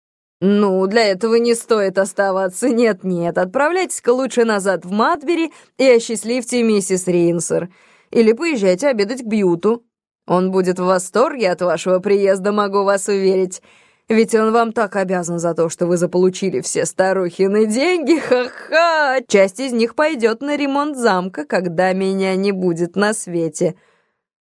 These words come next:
"Я заметил, сэр", сказал Пит, повышая голос, "что ваши люди рубят лес". "Да-да, погода прекрасная и как раз подходящая по времени года", отвечал сэр Пит, внезапно оглохнув.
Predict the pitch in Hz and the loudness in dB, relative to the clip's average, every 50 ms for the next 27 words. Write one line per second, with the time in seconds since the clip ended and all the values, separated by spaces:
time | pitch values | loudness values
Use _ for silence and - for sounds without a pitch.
0 | _ _ _ _ _ _ _ _ _ _ 208 214 175 220 214 208 208 190 240 247 | _ _ _ _ _ _ _ _ _ _ 0 2 4 4 2 2 0 0 -2 -2
1 | 254 269 339 349 - 247 190 156 - - - 180 175 175 180 - - - 180 185 | -2 -2 -4 -4 -4 -4 -4 -4 -4 -4 -2 -2 -2 -2 -4 -6 -4 -4 -2 0
2 | 185 180 180 185 - 208 190 - - 185 185 185 - 214 190 190 185 190 190 190 | 0 0 0 -2 -4 -6 -6 -4 -4 -2 -2 -2 0 0 0 0 0 0 0 0
3 | 196 190 - - - - - _ - - - - 214 208 208 208 196 208 208 202 | 0 -2 -6 -12 -20 -20 -20 _ -14 -8 0 2 4 4 4 2 2 0 0 0
4 | - - 220 220 220 208 196 180 175 220 226 - - 196 202 202 196 180 185 185 | 0 -2 -2 0 0 0 0 0 0 0 0 0 0 0 0 0 2 2 0 0
5 | 185 247 269 285 226 - - - - _ _ _ _ _ _ _ _ _ _ _ | 0 0 -2 0 -2 -4 -6 -10 -12 _ _ _ _ _ _ _ _ _ _ _
6 | _ _ _ _ _ _ - 170 160 165 175 170 170 165 156 180 180 208 285 349 | _ _ _ _ _ _ -6 -2 0 2 2 2 0 0 0 0 2 2 2 0
7 | 359 370 240 202 190 196 185 180 - 185 185 185 - 175 185 196 262 311 302 - | 0 -2 -2 -2 -2 -2 -2 -2 -4 -4 -4 -4 -2 0 0 0 0 0 -2 -6
8 | 294 277 254 220 214 196 196 185 185 180 - 196 226 285 294 - - 247 220 - | -4 -2 0 0 2 0 0 0 -2 -4 -2 -2 -2 -2 -2 -2 -4 -4 -2 0
9 | - 208 196 190 180 180 196 247 - - 277 262 247 - 208 190 170 175 185 185 | 0 0 0 2 2 0 0 0 -2 -2 -2 -2 0 0 -2 -2 -2 0 0 0
10 | 185 190 185 180 175 165 180 180 175 170 165 175 165 - _ _ _ - 180 180 | 2 2 2 0 0 2 2 2 2 0 0 -2 -4 -6 _ _ _ -2 -2 -2
11 | 185 180 190 185 - 185 165 165 - - 175 170 165 - _ 240 285 285 - - | 0 -4 -6 -4 -4 -4 -4 -4 -4 -4 -6 -6 -6 -6 _ -6 -6 -4 -6 -8
12 | - - 214 226 226 214 190 156 170 175 185 185 190 196 - - - 190 180 160 | -6 -2 0 2 2 2 2 2 0 -2 -2 -4 -6 -8 -6 -4 -4 -6 -4 -6
13 | 160 151 143 127 - _ - 139 - - _ _ | -6 -8 -8 -8 -10 _ -14 -14 -14 -16 _ _